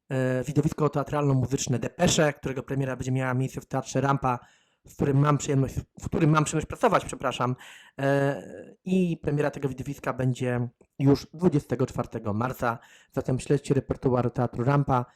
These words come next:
nie tylko z powodu tego widowiska, ale także z powodu wielu innych wydarzeń, które w Teatrze Rampa są. E, oczywiście, mm, kończąc już,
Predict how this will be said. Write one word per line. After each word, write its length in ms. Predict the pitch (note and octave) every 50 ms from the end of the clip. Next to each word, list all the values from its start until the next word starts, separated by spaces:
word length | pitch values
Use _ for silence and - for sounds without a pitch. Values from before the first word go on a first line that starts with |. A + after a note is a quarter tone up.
| _ _ -
nie 80 | F3+
tylko 160 | E3 F3 D#3+
z 60 | D3 -
powodu 440 | C#3+ C3 C3 C3+ C3 B2+ C3+ - - A#2+
tego 240 | - C#3+ C#3 C#3 B2+
widowiska, 440 | B2 C3 B2 B2 C3 C3+ - - B2+
ale 80 | A#2+ -
także 220 | C3 A#2+ A#2+ B2
z 60 | -
powodu 280 | - C3 A#2+ B2+ A#2+ A#2+
wielu 200 | B2+ C3 B2 B2+
innych 320 | - B2+ A#2+ A#2+ A#2+ A#2
wydarzeń, 340 | A#2 A2+ A#2 A2 G#2+ A#2 A2
które 220 | - - A2 A#2
w 60 | A#2 -
Teatrze 300 | - A#2+ - - - A2+
Rampa 260 | A2+ A2 - - -
są. 240 | - - - - - - - - - - - - - - - - - - -
E, 380 | C#3+ C#3 C#3 C#3 C#3+ C#3+ C#3+ C#3+ C#3+ - -
oczywiście, 540 | - F#3 - E4 F4+ - - - A3+ G#3+ G#3 G#3 G3+ F3+ - -
mm, 240 | G3 G3 G3 G3 F#3
kończąc 440 | - - G#3 G3 - F#3+ F3+ E3+ -
już, 320 | F3+ E3 - - - -